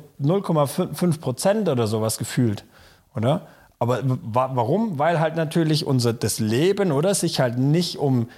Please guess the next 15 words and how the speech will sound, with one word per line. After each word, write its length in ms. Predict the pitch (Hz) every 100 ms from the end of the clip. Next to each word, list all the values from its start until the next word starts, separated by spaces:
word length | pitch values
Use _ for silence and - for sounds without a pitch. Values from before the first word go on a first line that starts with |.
| -
Jagen 340 | 120 123 135 123
und 80 |
Sammeln 400 | 110 117 160 196
dreht, 480 | 165 180 240 247 - - - - _
ums 220 | 139 123
Überleben. 680 | 135 120 113 139 185 233 269 - - _ _
D-, 60 | - - _ -
d-, 80 | 131
d-, 320 | - 135 120 - -
deswegen, 380 | 139 143 117
da 120 | 120 123
muss 200 | 139 -
der 100 | 135
Körper 300 | 165 156 131
funktionieren, 800 | 143 120 - 123 139 190 214